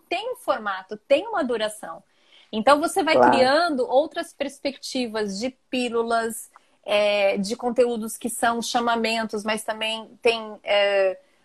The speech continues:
Speaker 1: uma série. Então, você tem uma temporada com uma série que você consegue continuar. E aí, a criatividade voa mesmo nesse sentido.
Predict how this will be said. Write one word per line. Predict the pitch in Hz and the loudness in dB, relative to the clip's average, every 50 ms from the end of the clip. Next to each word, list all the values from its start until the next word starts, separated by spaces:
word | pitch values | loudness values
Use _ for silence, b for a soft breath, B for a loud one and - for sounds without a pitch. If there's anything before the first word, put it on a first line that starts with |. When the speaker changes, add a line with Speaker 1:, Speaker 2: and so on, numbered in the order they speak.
| b b | b b
Speaker 1:
uma | 226 220 226 220 | 0 2 2 2
série. | - - - - 285 254 254 247 247 247 220 226 | 2 0 2 6 8 8 8 8 6 4 2 -2
Então, | 220 214 311 220 | -6 -6 -6 -8
você | - 226 | -8 -10
tem | - 240 | -10 -8
uma | 233 226 | -8 -8
temporada | 226 - 254 240 226 - 247 233 214 226 226 233 233 220 208 220 | -6 -6 -8 -6 -2 0 0 0 2 0 0 0 0 -2 -4 -6
com | - - 233 | -8 -10 -10
uma | 226 226 226 | -8 -10 -8
série | - - 233 226 233 | -4 -4 -4 -4 -4
que | - - | -8 -10
você | 208 226 - - 226 | -12 -10 -6 -6 -6
consegue | - 233 226 - - 226 214 208 | -6 -6 -8 -4 -4 -4 -4 -4
continuar. | - 226 220 214 - - 220 214 214 202 190 | -8 -8 -10 -8 -6 -6 -4 -2 -2 -2 0
E | - 294 415 | 2 4 4
aí, | 403 359 311 254 254 285 330 392 403 - _ _ | 4 4 2 0 0 0 0 0 -2 -4 _ _
a | - - - - | -2 0 0 0
criatividade | - 269 262 262 254 - - 254 240 240 208 220 220 240 247 269 302 | 2 2 2 2 2 0 -4 -2 -2 0 4 4 4 4 4 0 -4
voa | 285 247 214 202 214 233 254 277 302 294 254 214 | -6 -8 -8 -2 2 6 6 6 6 6 2 -2
mesmo | 190 185 180 175 175 175 - 175 175 | -6 -12 -14 -14 -14 -16 -16 -18 -16
nesse | 175 180 180 - - | -14 -14 -14 -14 -12
sentido. | - 185 180 175 - - 185 175 165 185 | -10 -10 -8 -8 -8 -6 -6 -6 -6 -8